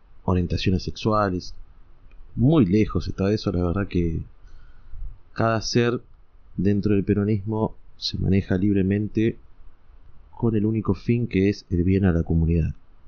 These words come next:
La comunidad organizada. Dicho todo esto, entonces tenemos que empezar a, por ahí a desglosar un poco. Esto por lo menos va a ser el primer intento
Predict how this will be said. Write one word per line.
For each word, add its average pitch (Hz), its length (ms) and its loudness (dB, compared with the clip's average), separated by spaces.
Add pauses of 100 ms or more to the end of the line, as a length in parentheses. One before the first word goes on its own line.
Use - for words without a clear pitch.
(280)
La - 160 0
comunidad 135 460 0
organizada. 90 580 0 (1800)
Dicho 165 260 4
todo 151 180 4
esto, 160 260 6
entonces 127 360 2
tenemos 110 340 2
que 90 360 4 (240)
empezar 98 440 0
a, 82 320 2 (1300)
por - 120 0
ahí - 120 4
a 135 60 4
desglosar 101 480 2
un 104 120 -2
poco. - 480 0 (1080)
Esto 87 440 0
por 82 120 0
lo 87 60 4
menos 95 200 2
va 87 60 2
a - 40 -2
ser 87 140 -2
el 87 80 4
primer 87 280 2
intento 82 640 2